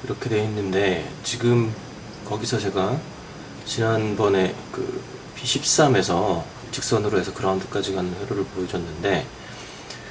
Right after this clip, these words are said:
그게 이제 다섯 번 반복되는 거라고 보면 되겠죠. 그래서 피십삼만 쓰는 게 아니라 피구, 십, 십일, 십이, 십삼 이렇게 다섯 개의, 어, 그 핀을 쓰고, 그거를,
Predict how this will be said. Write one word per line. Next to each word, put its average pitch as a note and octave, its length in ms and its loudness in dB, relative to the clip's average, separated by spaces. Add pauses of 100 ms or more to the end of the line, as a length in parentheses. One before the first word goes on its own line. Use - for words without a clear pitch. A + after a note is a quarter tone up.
(360)
그게 C3 320 8
이제 G#2 180 6
다섯 - 300 2
번 A#2+ 120 4
반복되는 F2+ 540 -2
거라고 - 240 -8
보면 A2 260 -2
되겠죠. - 460 -4 (1040)
그래서 - 260 -6
피십삼만 - 560 2
쓰는 G#2+ 220 0
게 G2 100 -2
아니라 F2 360 -4
피구, B2 640 -2
십, - 280 2 (200)
십일, B2+ 440 4
십이, B2+ 480 2
십삼 - 380 0
이렇게 - 260 -12
다섯 - 380 -4
개의, A2+ 460 4 (1000)
어, - 200 -10 (880)
그 - 80 -14 (340)
핀을 A2+ 420 0
쓰고, B2 520 2 (680)
그거를, A#2+ 600 4